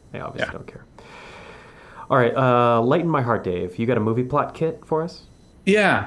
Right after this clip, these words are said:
Speaker 2: yeah. This is a do it, do it yourself movie plot. Um, so scientists have figured out a way to store data inside your D N A and that could last millions of years.
Speaker 1: Wow. This is like a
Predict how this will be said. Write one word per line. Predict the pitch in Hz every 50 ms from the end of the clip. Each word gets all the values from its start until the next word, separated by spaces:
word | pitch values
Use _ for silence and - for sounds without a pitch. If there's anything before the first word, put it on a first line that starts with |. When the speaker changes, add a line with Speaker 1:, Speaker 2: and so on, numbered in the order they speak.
| -
Speaker 2:
yeah. | - 139 143 135 120 107
This | 104 104 -
is | 135 135 123 131
a | 131 123 120 120
do | 117 - 135 127
it, | 127 - - -
do | - 135
it | 120
yourself | - 127 - - 135 120 117 -
movie | 139 131 123 120 120
plot. | 117 - 123 113 110 110 113 - -
Um, | - 127 120 113 110 110 117
so | - - 131 117
scientists | 110 - - 131 139 156 165 160 - 160 147 147 - - -
have | 135 127 123 113 -
figured | - 131 131 135 127 127
out | 123 120 120 120 -
a | 117
way | 104 113 117 117 117
to | 117 -
store | 107 - - - 131 117 120 117
data | 107 110 107 117 123 113 107 104 98 -
inside | 113 113 107 - 117 110 107 107
your | 101 98
D | 95 95 101 101
N | 101 104
A | 101 95 92 101 - - -
and | - 117 113 107 -
that | 110 104
could | - 113 104
last | 101 101 101 101 - -
millions | 110 110 110 113 110 110 107 104 110
of | 101 98
years. | 98 98 - - - - - - - - - - - - - - - - - - - - - - - - - - - - -
Speaker 1:
Wow. | 107 98 98 98 95 - - - - - - - - - - - - - - - - - - -
This | 131 143
is | 147 123
like | 117 - 117
a | 104 98 98 92 90 90